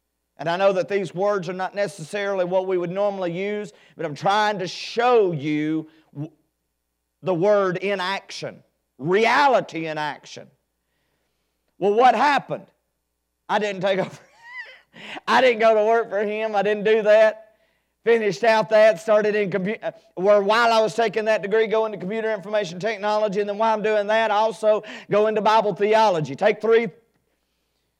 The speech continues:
go into three majors at one time. That's fun. And guess where I'm at today? I'm pastoring a church. I'm not in accounting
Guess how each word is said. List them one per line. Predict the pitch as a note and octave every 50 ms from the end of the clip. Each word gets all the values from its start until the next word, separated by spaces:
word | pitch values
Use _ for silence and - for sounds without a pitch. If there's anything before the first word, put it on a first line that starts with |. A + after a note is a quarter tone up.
| _ _ _ _ _ _ _ _ _ _ _
go | - G#3 A#3 A#3+
into | A3+ G#3
three | G3 - A#3 A3+ A#3
majors | A3 A3+ A3+ A#3 F#3+ G#3 G#3 F3
at | G#3 F#3+
one | F3 G3 G#3 G#3 F3+
time. | F3+ G#3+ G#3 F#3 D#3 D#3+
That's | G3 G#3 G3+
fun. | - - A3 G3+ F#3 D3 A2 - _ _ _ _ _ _ _ _ _ _ _ _ _ _ _ _ _ _ _ _ _ _ _ _ _ _ _ _ _ _ _ _ _ _ _ _ _
And | - G#3+ A#3 G3
guess | B3 C4+ C4+ C4
where | - B3 B3 A#3+
I'm | A#3 A#3+
at | A#3+ B3 B3 F3+
today? | G3 G#3+ G#3 B3+ B3
I'm | A3 G3 F3
pastoring | D#3 A#3+ B3 A#3+ E3+ - - A#3+ A#3+ A#3+
a | A#3+
church. | F3+ - C4+ B3+ G3+ C#3 - - - - - _ _ _ _ _ _ _ _ _ _ _ _ _ _ _ _ _ _ _ _ _ _ _ _ _ _ _ _ _ _ _ _
I'm | - A#3 C4 C4+ C#4
not | D4+ D4+ D4 D4+ D4+ B3+
in | C#4+ D4+ D4
accounting | C#4+ C#4 - - D4+ E4+ F4 F4 D#4+ C4+ A3+ G#3+ A3 A3+ A#3+ A3+